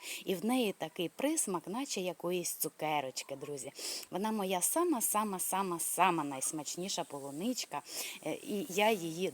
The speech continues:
дуже-дуже люблю. Вона дуже добре дає вуса. Е, друзі, у минулому році у мене,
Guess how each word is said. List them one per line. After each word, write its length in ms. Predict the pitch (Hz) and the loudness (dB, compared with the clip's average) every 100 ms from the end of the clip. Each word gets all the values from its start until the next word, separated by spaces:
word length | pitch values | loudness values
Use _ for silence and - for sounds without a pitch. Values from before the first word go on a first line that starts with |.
| 147 | 0
дуже-дуже 720 | 190 214 160 151 151 170 151 156 | 0 0 -2 -4 -4 -2 -2 -2
люблю. 440 | 151 160 131 - - - - - - | -4 -4 -6 -14 -20 -20 -12 -10 -2
Вона 240 | 233 311 285 | 6 8 8
дуже 320 | 196 190 165 | 4 0 0
добре 400 | 147 180 156 143 | 2 2 2 -2
дає 360 | 143 165 208 170 | 0 2 4 4
вуса. 520 | 151 147 - - 135 - - - 202 | 0 2 4 4 0 -10 -12 -6 6
Е, 440 | 170 170 175 160 - - - - - | 8 10 8 6 0 -14 -18 -20 -6
друзі, 380 | 208 240 190 165 | 2 4 6 4
у 80 | 226 | 4
минулому 580 | 233 254 277 240 240 247 | 6 8 8 8 6 8
році 460 | 247 302 - 196 - | 6 6 4 0 0
у 100 | 190 | 0
мене, 420 | 202 214 185 156 | 4 4 4 2